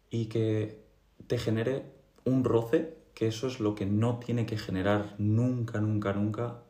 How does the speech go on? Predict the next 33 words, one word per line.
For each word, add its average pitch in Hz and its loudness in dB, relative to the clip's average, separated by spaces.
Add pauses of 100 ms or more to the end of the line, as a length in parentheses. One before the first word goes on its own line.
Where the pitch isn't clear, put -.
(760)
un 113 2
método 107 2
de 104 4
organización, 95 -2 (720)
porque 110 -10
puede 110 4
que 107 0
haya 101 4
gente 104 -2
que 95 -2
le 98 -2
guste 104 -2 (540)
ir 110 0 (160)
minuto 107 2
a 101 4
minuto 98 2
de 101 0
su 95 -4
vida 98 -2
organizándosela 113 -4 (1000)
y 131 0
hay 151 2
gente 156 -2
que 113 0
le 107 4
gusta 110 2
dejarlo 123 -2
más 104 0
abierto 117 0
y 123 0
que 104 -4
aún 104 0
así 131 -4